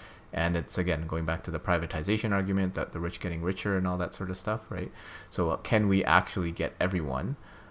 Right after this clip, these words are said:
uh, on the same playing field for this public system and give them access, equal access to, to all of that? Um, I don't know. That, that, that's a very good question. And I guess we'll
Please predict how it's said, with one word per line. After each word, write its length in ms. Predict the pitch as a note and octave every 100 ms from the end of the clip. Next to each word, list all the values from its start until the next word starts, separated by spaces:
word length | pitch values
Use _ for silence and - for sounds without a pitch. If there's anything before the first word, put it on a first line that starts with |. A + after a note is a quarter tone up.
| - D#2+
uh, 160 | D#2 -
on 60 | E2
the 20 | E2 F2
same 140 | D#2+ D#2 - -
playing 200 | F2 F#2 -
field 320 | G#1 C2+ F#2 - - -
for 100 | D#2
this 100 | D2+ - -
public 220 | F#2 D#2 -
system 320 | D#2 - D2+ D2+ -
and 80 | E2 D#2+
give 100 | D#2+ D#2
them 100 | E2+ - E2
access, 680 | - - - D#2+ D#2+ - - A#2+
equal 240 | A#2+ G#2 - A1+
access 380 | - - D2+ - -
to, 80 | E2+ C2+ -
to 60 | -
all 120 | D2+ D#2+
of 80 | G#2
that? 120 | E2 - - - - -
Um, 500 | - D#2 D#2+ D#2 D2+ -
I 40 | F2
don't 100 | D3
know. 60 | B2 - - -
That, 120 | F2 -
that, 140 | D2 -
that's 180 | E2 -
a 120 | D#2+ E2+ E2+ - F2+ F2+
very 100 | E2+
good 100 | - -
question. 180 | - -
And 80 | E2
I 60 | D#2+
guess 120 | E2+ -
we'll 200 | F2 E2